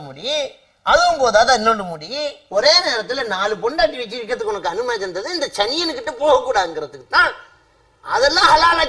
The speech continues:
செய்ய மாட்டேன், இந்த அநியாயத்தை செய்ய. அதுல ஒரு சில பெண்களை தவறு என்ன இருக்கு தெரியுமா? அவன் ஹலாலா கல்யாணம் பண்ணினா வேணாம் போ, ஆனா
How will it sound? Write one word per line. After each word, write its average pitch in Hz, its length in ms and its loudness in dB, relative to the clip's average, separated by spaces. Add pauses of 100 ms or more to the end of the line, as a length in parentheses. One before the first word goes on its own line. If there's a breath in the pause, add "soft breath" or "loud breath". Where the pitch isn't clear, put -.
செய்ய 294 220 -4
மாட்டேன், 240 300 -2 (420)
இந்த 233 200 -6
அநியாயத்தை 339 380 -6
செய்ய. - 100 -20 (140)
அதுல 302 240 4
ஒரு 233 160 -2
சில 214 120 0 (160)
பெண்களை 370 380 4 (100)
தவறு 233 260 0
என்ன 427 140 -6
இருக்கு 359 260 -6
தெரியுமா? 302 340 -8 (760 soft breath)
அவன் 262 320 4
ஹலாலா 330 440 6 (120)
கல்யாணம் 277 420 2
பண்ணினா 240 440 -2 (920)
வேணாம் 147 720 -4 (1080)
போ, 339 160 0 (1000 soft breath)
ஆனா 339 160 6